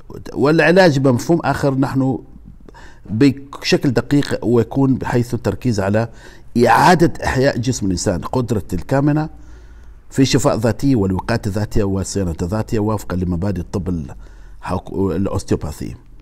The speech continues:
طيب، هذا جانب واحد. جانب ثاني هو يختص بحيث أن الشخص يريد يحقق فوائد صحية أيضا. عن-، يعني معناه أن ليس مجرد واحد يكون مريض أنه يطبق برنامج مساخن أو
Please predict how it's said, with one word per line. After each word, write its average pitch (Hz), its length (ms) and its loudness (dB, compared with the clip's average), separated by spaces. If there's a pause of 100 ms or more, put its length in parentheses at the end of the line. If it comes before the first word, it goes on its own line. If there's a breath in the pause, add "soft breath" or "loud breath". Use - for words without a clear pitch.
(300 loud breath)
طيب، 95 200 2 (280 soft breath)
هذا 147 200 4
جانب 117 340 4
واحد. 85 220 -4
جانب 196 340 4
ثاني 135 500 2 (920 soft breath)
هو 175 280 10
يختص 139 500 2
بحيث 151 420 2
أن 104 500 4 (840 soft breath)
الشخص - 320 2
يريد 151 320 8
يحقق 147 480 2
فوائد 123 460 0
صحية 123 600 0
أيضا. 80 400 -8
عن-، 156 260 4
يعني 127 260 4
معناه 143 260 4
أن 101 420 2 (500 loud breath)
ليس 185 300 8
مجرد 147 500 6
واحد 131 280 2
يكون 113 220 0
مريض 107 380 4
أنه 101 180 2
يطبق 92 380 -2
برنامج 85 440 -4
مساخن 92 440 -4
أو 104 320 -2